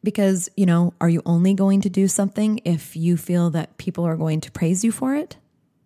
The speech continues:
Really, then that is, that would say to me that, um, your intentions are not in the right place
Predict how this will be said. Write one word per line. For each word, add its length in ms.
Really, 320
then 500
that 280
is, 520
that 180
would 160
say 180
to 140
me 280
that, 520
um, 520
your 180
intentions 680
are 340
not 160
in 60
the 80
right 180
place 420